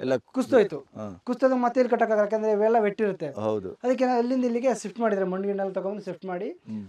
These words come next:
Speaker 2: ಮತ್ತೆ ಇಲ್ಲಿ ಕಟ್-, ಕಟ್ತಾ ಇದ್ದಾರೆ, ಕಟ್ಟಿ ಇದನ್ನ ಬಿಲ್ಡ್ ಮಾಡಿದ್ದಾರೆ.
Speaker 1: ಹ್ಮ್.
Speaker 2: ಇಲ್ಲಾಂದ್ರೆ ಇಲ್ಲಿ ಒಬ್ರು ಯಾರು ಇಲ್ಲ ಅಂತಂದ್ರೆ ಮನೇಲಿ ಹಸುಗಳೆಲ್ಲ ಬಂದು ಈ ದನ, ಈ ಮನೆನ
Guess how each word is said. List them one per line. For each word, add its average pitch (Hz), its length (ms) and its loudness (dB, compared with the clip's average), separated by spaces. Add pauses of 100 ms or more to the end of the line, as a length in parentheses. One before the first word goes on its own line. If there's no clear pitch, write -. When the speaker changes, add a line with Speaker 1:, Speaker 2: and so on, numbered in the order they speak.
(120)
Speaker 2:
ಮತ್ತೆ 233 160 0
ಇಲ್ಲಿ 220 120 0
ಕಟ್-, 208 160 0
ಕಟ್ತಾ 202 260 2
ಇದ್ದಾರೆ, 175 180 2
ಕಟ್ಟಿ 196 260 -4
ಇದನ್ನ 220 220 -4
ಬಿಲ್ಡ್ 180 220 -4
ಮಾಡಿದ್ದಾರೆ. 160 320 -4
Speaker 1:
ಹ್ಮ್. 107 420 -10 (320)
Speaker 2:
ಇಲ್ಲಾಂದ್ರೆ 254 280 0
ಇಲ್ಲಿ 247 240 -2
ಒಬ್ರು 208 400 0
ಯಾರು 247 220 4
ಇಲ್ಲ 240 140 2
ಅಂತಂದ್ರೆ 220 320 -2
ಮನೇಲಿ 196 460 -4
ಹಸುಗಳೆಲ್ಲ 240 560 0
ಬಂದು 220 280 0
ಈ 208 120 -2
ದನ, 208 120 0 (100)
ಈ 202 40 -2
ಮನೆನ 214 280 -4